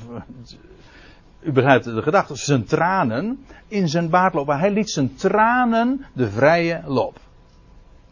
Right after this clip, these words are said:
Hij veegde ze niet weg. Hij veegde ze niet weg, nee, want hij weet, ze worden bewaard. Ze worden bewaard. Die tranen, doe mijn tranen in uw kruik. Ziet u trouwens ook hier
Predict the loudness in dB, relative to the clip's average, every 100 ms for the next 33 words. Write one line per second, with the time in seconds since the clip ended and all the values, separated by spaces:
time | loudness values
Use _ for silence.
0 | -20 -14 -6 0 0 0 -4 -2 -2 4
1 | 4 2 -4 -16 -18 -20 -20 -20 -20 -20
2 | -16 -14 -6 -4 0 -2 -2 -4 -2 -2
3 | 0 0 0 0 -2 0 -2 -2 -4 -6
4 | -4 -4 -6 -14 -20 _ -10 -4 -2 -2
5 | -2 2 2 0 -14 -20 -20 _ -20 -20
6 | -20 -20 -16 -10 -8 -8 -10 -12 -16 -18
7 | -20 -20 -20 -20 -20 -20 -20 -20 -20 -20
8 | -20 -20 -8 -2 -2 -2 2 4 4 2
9 | 0 -4 -10 -20 -14 0 2 4 2 0
10 | -2 0 2 2 2 -2 -4 -4 -4 -4
11 | -2 2 2 2 -2 -2 -2 0 0 0
12 | 0 -2 0 0 4 2